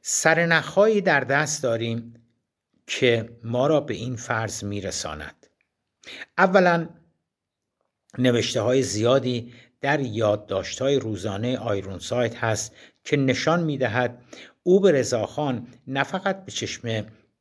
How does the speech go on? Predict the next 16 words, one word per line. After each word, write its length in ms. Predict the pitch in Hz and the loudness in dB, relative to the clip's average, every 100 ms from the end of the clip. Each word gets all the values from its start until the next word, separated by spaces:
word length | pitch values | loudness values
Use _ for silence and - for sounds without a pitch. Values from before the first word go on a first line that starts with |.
| _ _ _ _ | _ _ _ _
فرمانده 1000 | - 139 120 107 107 107 147 151 135 - | 0 2 4 2 -4 -2 0 0 -2 -4
جدید 460 | - 117 104 135 131 | -4 -2 -2 -2 -4
قزاق‌ها، 1000 | 104 95 90 101 85 78 - 120 123 - - - _ | -4 -4 -6 -4 -4 -6 -4 -2 -2 -6 -20 -20 _
بلکه 480 | 120 131 180 - 165 | -4 2 2 0 -4
به 120 | 113 | -4
چشم 380 | - 135 - 131 | -6 -6 -6 -8
یک 280 | 117 120 120 | -6 -6 -4
رهبر 460 | 113 - - 113 110 | -2 -2 -4 -4 -4
مینگریست. 880 | 104 107 92 82 76 80 - - _ _ _ _ - | -4 -4 -6 -6 -6 -8 -14 -14 _ _ _ _ -8
رهبری 440 | 104 - - 139 135 | -4 -4 0 0 0
که 140 | 123 | -2
می‌توانست 880 | 120 143 143 120 113 110 98 - - _ _ - | -4 -4 -2 -2 -2 -2 -6 -8 -14 _ _ -16
ایران 420 | 95 92 104 107 | -8 -4 -4 -4
را 160 | 98 | -4
نجات 480 | 92 80 - 87 87 | -4 -8 -8 -10 -12
دهد. 280 | - - - | -16 -18 -18